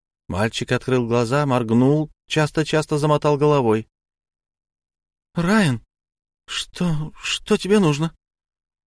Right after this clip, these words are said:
"Лучше присядь". "Да, спасибо". Кивнув, Йон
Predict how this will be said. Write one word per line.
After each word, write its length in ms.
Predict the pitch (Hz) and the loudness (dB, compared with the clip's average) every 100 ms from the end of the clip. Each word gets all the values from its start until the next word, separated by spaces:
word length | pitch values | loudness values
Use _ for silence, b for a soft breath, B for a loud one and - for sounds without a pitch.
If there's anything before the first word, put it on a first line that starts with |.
| _ _ _ _ - | _ _ _ _ -16
"Лучше 420 | 147 156 156 170 | -6 -4 -2 -2
присядь". 640 | 156 165 151 165 156 - - _ _ _ _ _ _ _ | -2 -2 -2 -2 -2 -4 -14 _ _ _ _ _ _ _
"Да, 320 | 127 123 143 135 | -2 2 0 0
спасибо". 640 | - 151 - 151 135 - _ _ _ _ _ _ _ | -2 -2 -2 -2 -2 -2 _ _ _ _ _ _ _
Кивнув, 500 | 107 107 110 139 - | 0 2 2 0 0
Йон 520 | 117 113 143 139 135 | 0 2 2 0 -4